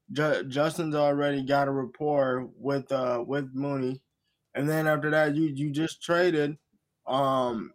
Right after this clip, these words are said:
you just traded the first overall pick to go grab D J Moore, who we already know is a, uh, you know, bona fide thousand-yard receiver. With, with, um, and he's, and he's also been playing with subpar, uh, quarterback talent. Not to me-, not to mention, you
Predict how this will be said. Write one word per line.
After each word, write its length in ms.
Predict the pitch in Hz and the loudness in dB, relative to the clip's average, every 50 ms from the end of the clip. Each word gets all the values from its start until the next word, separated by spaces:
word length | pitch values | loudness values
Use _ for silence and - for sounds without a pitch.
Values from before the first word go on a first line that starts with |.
| _ - | _ -8
you 120 | 135 151 | -4 -2
just 180 | 151 160 151 - | -2 -2 0 2
traded 280 | - 180 180 175 165 | 4 4 4 4 2
the 60 | 151 147 | 0 -2
first 300 | - 156 160 165 - 165 | -2 0 0 0 0 0
overall 340 | 151 147 147 151 147 147 | -2 0 2 2 2 2
pick 240 | 147 - 190 180 160 156 | 0 0 -2 -2 -2 -4
to 40 | |
go 220 | 143 139 151 151 151 | -4 -2 -2 -2 0
grab 320 | 143 147 151 151 147 143 | 0 0 0 0 0 0
D 120 | 143 151 143 | -2 -4 -2
J 140 | 143 143 | -2 -2
Moore, 380 | 139 151 160 170 156 151 151 - _ - _ _ _ _ _ | -2 -2 -2 -2 -2 -2 -4 -6 _ -18 _ _ _ _ _
who 80 | - 147 | -4 -2
we 200 | 151 156 160 160 | 0 2 4 4
already 400 | 156 156 151 147 147 143 147 143 | 4 4 4 2 0 -2 -2 0
know 220 | 143 147 147 143 | 0 0 0 0
is 180 | 139 139 131 135 | -2 -2 -2 0
a, 280 | 135 135 131 131 127 | 0 0 0 0 0
uh, 200 | 131 127 127 127 | 0 0 0 0
you 140 | 127 131 143 | 0 -2 -2
know, 180 | 147 143 135 127 | 0 0 -2 -2
bona 260 | 127 147 156 165 156 | -2 -2 -2 -2 -2
fide 300 | 151 - 143 139 139 - | -2 0 0 0 0 0
thousand-yard 440 | - 151 151 151 147 143 139 135 139 | 0 0 0 0 0 0 0 0 0
receiver. 540 | 143 143 - - 180 170 147 147 147 143 - _ _ _ _ _ _ | -2 -2 2 4 4 4 4 2 -2 -2 -4 _ _ _ _ _ _
With, 340 | - 135 175 196 190 175 143 | 0 2 4 6 4 4 2
with, 360 | 123 139 147 170 180 185 190 | 0 0 2 4 4 6 6
um, 460 | 175 165 160 160 156 151 151 147 143 - | 6 6 4 4 4 4 2 0 0 -2
and 140 | 120 143 165 | 0 4 6
he's, 140 | 180 185 170 151 147 156 | 6 4 4 2 0 2
and 120 | 175 180 185 | 4 6 6
he's 140 | 180 170 | 6 6
also 300 | 190 185 185 185 - 180 | 6 6 4 4 0 -2
been 180 | 156 160 160 160 | -2 -2 -4 -4
playing 300 | - 180 180 185 170 151 | -2 0 0 2 0 0
with 100 | 143 143 | -2 -4
subpar, 640 | - - 160 156 156 151 - 160 151 147 147 147 147 - _ _ _ _ _ _ _ _ _ - | -4 -4 -4 -4 -6 -6 -4 0 2 4 4 4 2 0 _ _ _ _ _ _ _ _ _ 0
uh, 200 | - 139 147 151 | 4 4 4 4
quarterback 540 | 151 - 196 190 185 180 147 151 147 143 139 | 2 2 4 4 6 6 6 4 4 2 2
talent. 340 | - 156 147 143 143 139 147 | 0 0 0 2 2 0 2
Not 180 | 156 165 165 151 | 2 0 0 0
to 100 | - 165 | -2 -4
me-, 180 | 151 151 147 - | -2 -2 -4 -4
not 300 | - 143 156 165 175 175 | -2 2 4 4 4 2
to 100 | - 165 | 0 -2
mention, 440 | 151 156 165 180 170 - 151 147 143 | 0 2 2 2 0 0 -2 0 2
you 200 | 147 165 170 151 | 2 2 2 0